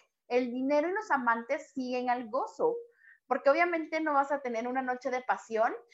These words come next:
y vas a empezar a hablar de lo mal que te va en la vida, de lo aburrida que estás, etcétera, etcétera, con tu galán. No, o sea, vas a hacer las cosas para seducirlo. ¿Qué tal si empiezas a seducir a tu negocio y al dinero?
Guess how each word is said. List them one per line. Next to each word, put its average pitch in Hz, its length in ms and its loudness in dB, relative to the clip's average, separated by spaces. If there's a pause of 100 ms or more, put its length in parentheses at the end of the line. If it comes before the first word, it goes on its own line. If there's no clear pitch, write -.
(200)
y 254 140 -4
vas 285 220 2
a - 20 -2
empezar 254 380 2
a 247 40 6
hablar 247 440 2
de 240 80 -4
lo 220 160 -2
mal 233 240 -2
que 247 80 -6
te 233 180 -2
va 202 120 4
en 208 80 -4
la 190 120 2
vida, 226 540 2
de 214 100 -6
lo 208 120 2
aburrida 226 580 0
que 190 80 -6
estás, 233 360 0
etcétera, 220 420 -6
etcétera, 208 420 -8
con 202 160 -12
tu 185 160 -14
galán. 185 420 -2 (340)
No, 220 480 2 (100)
o 202 60 -20
sea, 202 220 2 (140)
vas 240 180 0
a 330 40 -4
hacer 302 200 -4
las 285 160 -2
cosas 262 320 -8
para 233 260 0
seducirlo. 185 680 -14 (480)
¿Qué 320 180 0
tal 330 220 0
si 330 100 -8
empiezas 269 400 -8
a 277 60 -4
seducir 226 560 -8
a 226 80 -4
tu 240 80 -10
negocio 208 640 -10
y 202 140 -4
al 190 180 2
dinero? 185 320 -8